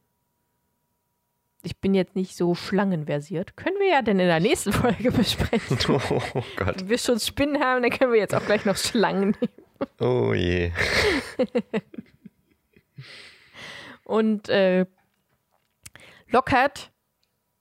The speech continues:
Speaker 1: schlägt im Buch plötzlich Ron zu Boden und nimmt seinen
Speaker 2: <laughs>
Speaker 1: Zauberstab
Speaker 2: Zu
Speaker 1: an.
Speaker 2: Boden?
Speaker 1: <laughs> Zu Boden.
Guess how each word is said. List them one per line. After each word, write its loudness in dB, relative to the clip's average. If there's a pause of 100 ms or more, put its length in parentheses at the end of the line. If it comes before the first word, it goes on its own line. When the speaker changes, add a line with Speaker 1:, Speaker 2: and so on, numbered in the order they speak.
(180)
Speaker 1:
schlägt -2
im 4
Buch -2 (580)
plötzlich -2 (140)
Ron 2
zu -6
Boden 0 (1300)
und 2
nimmt 2
seinen 2
Speaker 2:
<laughs> -10
Speaker 1:
Zauberstab 0
Speaker 2:
Zu -2
Speaker 1:
an. 0
Speaker 2:
Boden? 0 (160)
Speaker 1:
<laughs> -18
Zu -6
Boden. -2